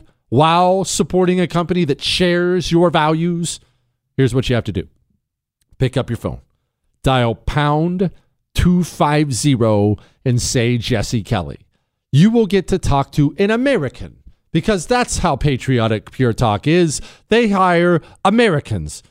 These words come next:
who speak English. Dial pound two five zero and say, "Jesse Kelly." All right?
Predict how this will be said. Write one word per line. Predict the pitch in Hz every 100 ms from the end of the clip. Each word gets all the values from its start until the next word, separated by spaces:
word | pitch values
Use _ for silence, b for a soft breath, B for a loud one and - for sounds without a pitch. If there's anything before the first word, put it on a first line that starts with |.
| -
who | - 208
speak | - 220 214 - -
English. | 240 226 127 104 87 - - - _ _ _ _ _
Dial | 139 139 135
pound | - 165 175 190 190
two | - 175
five | 160 175 165 151
zero | 113 143 127 127 117 117 - b
and | 135 120
say, | - 120 107
"Jesse | 101 113 92 110
Kelly." | 90 98 73 67
All | 135
right? | 190 262